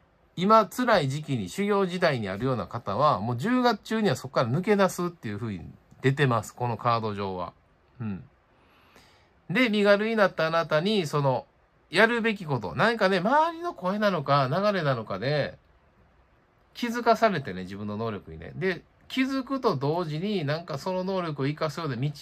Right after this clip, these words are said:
が、こう示されていく、導かれていく、目の前に現れるとか、自分で気づいていくとか、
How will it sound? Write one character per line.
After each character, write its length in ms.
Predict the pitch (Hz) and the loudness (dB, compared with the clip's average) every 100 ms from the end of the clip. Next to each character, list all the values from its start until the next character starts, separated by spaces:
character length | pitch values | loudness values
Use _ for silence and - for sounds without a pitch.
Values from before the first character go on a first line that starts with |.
| 151 | 0
が、 340 | 196 170 - - _ _ - | 4 4 0 -10 _ _ -8
こ 120 | 139 | -8
う 40 | |
示 320 | - 175 175 | -6 -4 -4
さ 140 | 156 160 | -2 -2
れ 140 | 160 | -2
て 160 | 147 151 | -2 -4
い 80 | 143 | -4
く、 100 | 131 | -4
導 420 | 147 - 156 151 | -4 -4 -6 -2
か 140 | 151 | -2
れ 140 | 147 139 | -2 -2
て 240 | 143 139 | -2 -2
い 80 | 135 | -2
く、 180 | 208 165 | -2 -2
目 100 | 160 | 0
の 120 | 156 | 2
前 200 | 156 143 | 2 0
に 80 | 123 | 0
現 140 | 123 120 120 | 0 -2 -2
れ 100 | 123 | -6
る 100 | 120 | -8
と 120 | 110 | -2
か、 140 | 151 | 0
自 120 | 139 113 | 0 -4
分 120 | 117 | -8
で 100 | 113 | -6
気 120 | 143 | -6
づ 160 | 135 135 | -2 -4
い 80 | |
て 80 | 131 | -2
い 80 | 127 | -6
く 60 | 120 | -6
と 120 | 101 | -2
か、 380 | 160 170 104 | 2 4 2